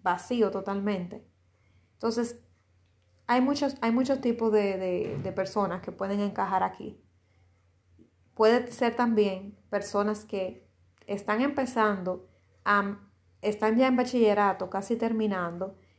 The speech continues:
y tienen la idea de lo que van a estudiar, pero no saben qué,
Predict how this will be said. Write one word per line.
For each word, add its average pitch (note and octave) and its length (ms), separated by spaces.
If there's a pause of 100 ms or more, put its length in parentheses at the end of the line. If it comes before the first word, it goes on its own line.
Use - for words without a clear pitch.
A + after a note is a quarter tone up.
(140)
y G#3+ 200
tienen A#3+ 400
la B3+ 160
idea G3+ 420
de F#3 100
lo F#3+ 120
que G3 80
van F#3+ 200
a A3 40
estudiar, G3 440
pero F#3+ 180
no F#3+ 140
saben G#3+ 420
qué, A3 400